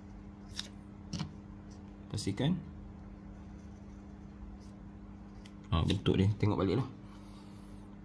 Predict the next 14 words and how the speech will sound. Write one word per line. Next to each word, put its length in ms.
Kalau 320
Syauqi 480
dia 160
ada 80
bentuk 320
tersendiri, 400
kalau 400
mungkin 320
Hashim 320
Al-Baghdadi 560
ada 160
bentuk 320
dia 80
tersendiri. 400